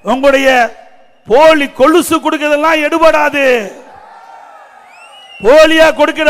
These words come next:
வாக்குறுதிகள்லாம் இனிமேல் எடுபடாது. அரவக்குறிச்சி சட்டமன்ற தேர்தல், இடைத்தேர்தல் வருகின்ற பொழுது, அங்க இருக்கின்ற தாழ்த்தப்பட்ட மக்களுக்கு வீடு கட்டுவதற்கு மூணு சென்ட் நிலம் தானாக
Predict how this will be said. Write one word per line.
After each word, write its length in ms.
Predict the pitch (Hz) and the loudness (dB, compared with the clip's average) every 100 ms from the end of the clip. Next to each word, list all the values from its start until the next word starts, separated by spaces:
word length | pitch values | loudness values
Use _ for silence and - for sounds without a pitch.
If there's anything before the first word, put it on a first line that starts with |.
| 277 | 2
வாக்குறுதிகள்லாம் 680 | 311 330 330 320 320 339 339 | 2 0 -2 -2 -2 0 -2
இனிமேல் 340 | 320 339 330 320 | 0 0 0 0
எடுபடாது. 580 | 359 359 359 349 330 302 254 196 - - - - - - _ - _ _ _ 143 220 | 0 2 4 2 2 2 2 -2 -16 -20 -20 -20 -20 -20 _ -20 _ _ _ -4 0
அரவக்குறிச்சி 580 | 302 311 302 311 285 285 | 2 2 0 -6 -6 -4
சட்டமன்ற 420 | 285 285 320 320 311 294 | -4 0 0 2 0 2
தேர்தல், 340 | 302 311 294 254 | 0 2 -4 -6
இடைத்தேர்தல் 560 | 262 302 302 302 302 | -6 -6 0 0 0
வருகின்ற 240 | 285 311 311 | -2 -2 -4
பொழுது, 300 | 311 320 370 381 294 - - _ _ _ 160 | -4 -2 0 2 0 -2 -20 _ _ _ -4
அங்க 280 | 233 262 269 | -4 -2 -4
இருக்கின்ற 440 | 277 302 302 294 285 247 - _ _ - | -4 -6 -8 -2 0 -2 -4 _ _ -6
தாழ்த்தப்பட்ட 640 | 233 262 262 247 247 233 | -6 -4 -6 -6 -6 -4
மக்களுக்கு 500 | 233 233 302 302 359 349 254 - _ _ _ _ | -4 -4 -6 -2 0 0 -2 -6 _ _ _ _
வீடு 280 | 175 269 302 | -10 -6 -6
கட்டுவதற்கு 520 | 277 269 277 269 240 247 | -4 -4 -4 -6 -6 -6
மூணு 320 | 247 285 285 262 | -4 -4 -4 -4
சென்ட் 240 | 254 254 247 | -6 -6 -10
நிலம் 680 | 240 269 302 359 381 381 - - - - - - | -6 -2 2 4 6 4 2 -14 -20 -20 -16 -8
தானாக 520 | 208 254 277 277 285 | -4 -2 0 0 0